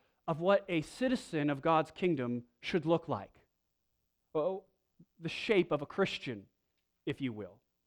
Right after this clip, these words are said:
A-, and one more thing we have to point out before we can actually, uh, get into walking through these this morning is this. Uh, remember, big literary sandwich, big inclusio, four twenty-three to, to nine thirty-five. Well, though there's another one right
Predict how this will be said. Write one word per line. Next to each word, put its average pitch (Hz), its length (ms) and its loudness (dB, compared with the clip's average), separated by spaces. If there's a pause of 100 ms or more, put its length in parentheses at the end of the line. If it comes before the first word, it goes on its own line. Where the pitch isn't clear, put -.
(600)
A-, 180 200 -8
and 170 140 2
one 233 180 6
more 277 140 8
thing 214 180 2
we 190 120 8
have 190 160 4
to 190 60 -10
point 185 220 2
out 165 140 2
before 160 240 -2
we 160 100 2
can 156 140 -2
actually, 151 380 -4 (260)
uh, 120 100 -6 (120)
get 175 260 4
into 170 240 2
walking 156 420 2
through 170 180 2
these 135 220 2
this - 220 -10
morning 139 280 -2
is 156 160 -10
this. 160 280 0 (300)
Uh, - 100 -6
remember, 180 560 4 (180)
big 185 200 8
literary 190 640 6
sandwich, 180 520 2
big 180 200 6
inclusio, 175 680 4
four 170 420 2 (220)
twenty-three 175 720 4
to, 143 200 -4 (200)
to 151 80 -2
nine 151 360 4
thirty-five. 180 640 0
Well, 196 120 -6
though 202 160 -6
there's 196 180 -2
another 233 420 2
one 143 320 -2
right 170 240 2